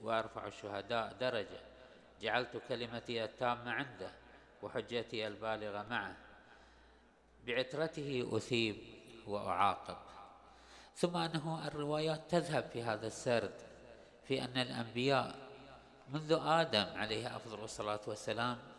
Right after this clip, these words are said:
قد وق-، أوقف آدم عليه أفضل الصلاة والسلام على هذه الحقيقة، وهي أنه للإمام الحسين عليه أفضل الصلاة والسلام وثورته، وهذه الأحداث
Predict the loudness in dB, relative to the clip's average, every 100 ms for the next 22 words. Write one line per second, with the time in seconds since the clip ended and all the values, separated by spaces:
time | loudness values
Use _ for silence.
0 | -20 -4 -2 2 4 2 -2 0 4 4
1 | 4 0 0 -2 -2 -6 -16 -14 0 4
2 | 4 2 0 -2 -4 -4 -6 -4 -4 -4
3 | -4 -2 -2 -4 -4 -2 -2 -2 -2 -2
4 | 0 -2 0 -2 2 0 0 -4 -6 -12
5 | -18 -20 -20 -20 -20 -2 4 6 6 4
6 | -2 -4 -2 -2 -4 -6 -2 -2 0 -2
7 | 0 0 -2 -2 -4 0 0 0 0 0
8 | 0 -2 -2 -4 -4 -2 0 -2 -4 0
9 | 0 -2 -6 -12 -18 -18 -18 -20 -12 -4
10 | 2 6 6 6 2 0 2 2 2 -2
11 | -12 -10 -2 2 2 2 -2 -2 -2 0
12 | 0 0 -2